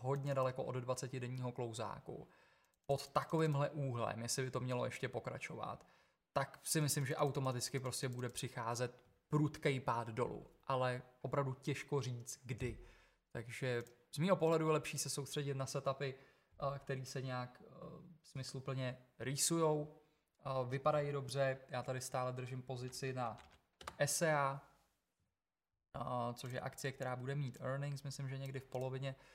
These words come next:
listopadu. Dneska udělala patnáct, eh, patnáct celých dvacet pět procent.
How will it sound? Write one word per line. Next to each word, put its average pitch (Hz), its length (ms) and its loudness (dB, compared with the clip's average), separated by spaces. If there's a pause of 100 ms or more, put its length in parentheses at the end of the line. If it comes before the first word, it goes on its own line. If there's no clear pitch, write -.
(380)
listopadu. 175 720 4 (440)
Dneska 135 280 2
udělala 143 340 4
patnáct, 143 720 0
eh, 139 40 0 (220)
patnáct 131 380 0
celých 127 200 -4
dvacet 127 300 0
pět 123 140 -8
procent. 131 520 -2